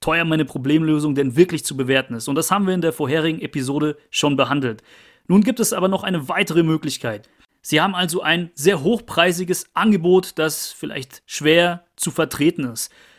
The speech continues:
Und was Sie tun sollten, ist, Sie sollten jetzt drei Produktkategorien entwickeln. Erstmal eine abgespeckte Version, eine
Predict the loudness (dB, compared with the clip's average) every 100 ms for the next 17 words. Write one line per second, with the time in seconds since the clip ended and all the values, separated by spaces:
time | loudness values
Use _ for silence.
0 | _ _ _ _ _ 0 0 -2 -16 -8
1 | -6 -6 -4 2 4 4 2 0 -2 -2
2 | -2 -10 -12 -10 2 2 2 0 -2 -4
3 | -10 _ -10 0 2 2 -4 _ -8 0
4 | 0 -2 -4 -4 -4 -4 -2 2 2 2
5 | -4 -6 -8 -8 -18 -8 -6 0 0 0
6 | -2 -2 -4 _ _ _ -2 -2 0 -2
7 | 0 -2 0 0 2 2 2 2 0 -4
8 | -8 -6 -6 -8